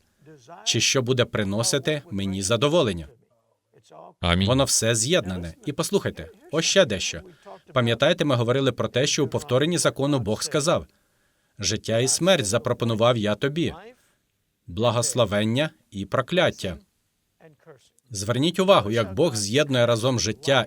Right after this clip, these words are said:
Speaker 1: і благословення, смерть і прокляття. І потім в посланні Якова говориться,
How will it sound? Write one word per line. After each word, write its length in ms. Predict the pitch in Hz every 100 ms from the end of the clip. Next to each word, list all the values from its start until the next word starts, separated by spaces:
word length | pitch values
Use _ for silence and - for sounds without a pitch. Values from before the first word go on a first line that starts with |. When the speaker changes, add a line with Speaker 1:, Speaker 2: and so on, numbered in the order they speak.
| -
Speaker 1:
і 80 | 123
благословення, 920 | 95 104 110 - 104 127 175 101 117 123 _ - - -
смерть 600 | - 107 107 113 - _ _
і 120 | 104
прокляття. 720 | - 131 - 175 135 - 78 _ 156 143 - 165 _ _ _ _ _ _ _ _ _ _ _ _ 160 180 202
І 80 | 131
потім 340 | - 214 165 131
в 40 |
посланні 440 | 131 - 147 131
Якова 380 | 104 110 139 135
говориться, 560 | 143 185 170 - -